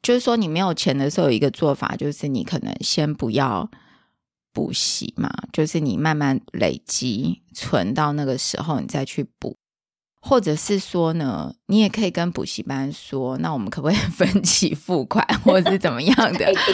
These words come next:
Speaker 2: 第二个，第二个比较不切实际啦，补习班怎么可能？补习班不会理你啊。
Speaker 1: 那他可不可以去贷款
Speaker 2: 那，嗯。
Speaker 1: 或者是什么的，贷款五万块，然后去补习？或者是他可以跟他妈妈说，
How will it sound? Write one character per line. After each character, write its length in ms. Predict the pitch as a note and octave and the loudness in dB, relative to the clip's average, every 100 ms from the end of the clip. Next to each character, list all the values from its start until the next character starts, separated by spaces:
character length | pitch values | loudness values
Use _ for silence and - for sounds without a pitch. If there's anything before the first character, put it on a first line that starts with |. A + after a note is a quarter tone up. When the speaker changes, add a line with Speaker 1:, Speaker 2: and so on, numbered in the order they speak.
| - | 2
Speaker 2:
第 180 | F4+ F#4 | 2 4
二 100 | D#4+ | 4
个， 160 | - G#3+ | 4 2
第 200 | F#4 F#4 | 4 2
二 60 | |
个 100 | D4 | 2
比 180 | A3 F3+ | 0 -2
较 220 | D#3 B3+ | -4 -2
不 300 | A3 - F3+ | -2 -4 -10
切 260 | G3+ - C4 | -6 0 2
实 320 | A#3+ G#3+ A3+ | 2 -2 -6
际 300 | A#3+ - C#4+ | -6 -6 -2
啦， 140 | G3 F3 | 0 2
补 120 | G#3 | 0
习 160 | A3+ | -4
班 220 | A#3+ E4 F#4 - | -4 -4 -4 -8
怎 160 | - G#3+ | -4 0
么 80 | A3 | 0
可 340 | - A#3+ G3 | 2 4 4
能？ 440 | G3 F#3 G3+ E3+ - _ _ _ - | 0 -4 -4 -4 -12 _ _ _ -12
补 80 | |
习 140 | G3+ B3+ | -6 -4
班 180 | E4+ F#4+ | -2 0
不 100 | C#4 | 0
会 140 | F#4+ | 0
理 240 | C#4 C4+ | 0 0
你 320 | E4 E4+ A3 G3+ | 0 -2 -2 -2
啊。 140 | A#3+ D4+ F4+ | -2 -2 -4
Speaker 1:
那 160 | - D#4 | 2 2
他 160 | D4 D4+ | 2 0
可 120 | C4 | 2
不 80 | G3 | 6
可 80 | |
以 60 | G#4 | 6
去 120 | F#4 B3+ | 6 2
贷 260 | A#3+ G#3+ | 4 2
款 280 | F3 G#3+ G2+ | 2 0 0
Speaker 2:
那， 60 | - | 0
嗯。 20 | |
Speaker 1:
或 160 | A#3 G#3 | 0 0
者 140 | E3 | -2
是 240 | - G#3 | -2 -4
什 200 | F#3 - | -4 -4
么 200 | C#3+ F#2+ | -2 -2
的， 240 | C#2 F#2+ A#1 | -2 -4 -4
贷 200 | - C#3 | 0 0
款 240 | - D3 | 0 -4
五 180 | A#2+ D#2+ | -4 -2
万 260 | D3+ D3 C#3+ | -2 -2 -2
块， 420 | - - - - - | -2 -2 -2 -10 -2
然 180 | D#3+ | 0
后 300 | E3 F3 D#3+ - | 2 2 0 -8
去 240 | - F3 | -2 -2
补 260 | D3+ - - | -2 -8 -8
习？ 460 | - - - - - - - - - | -6 -6 -8 -12 -16 -20 -20 -20 2
或 100 | B3+ | 2
者 60 | |
是 160 | G#3 A#3+ | 4 2
他 180 | B3 A3+ | 2 2
可 180 | B3+ | 2
以 60 | F3 | 2
跟 180 | - F3 | 2 0
他 220 | F#3+ F3 | 2 0
妈 180 | E3+ D#3+ | 0 -2
妈 240 | D#3+ D#3+ | -2 -2
说， 640 | D#3+ - - D#3 C#3+ C#3+ | -4 -6 -2 0 0 -2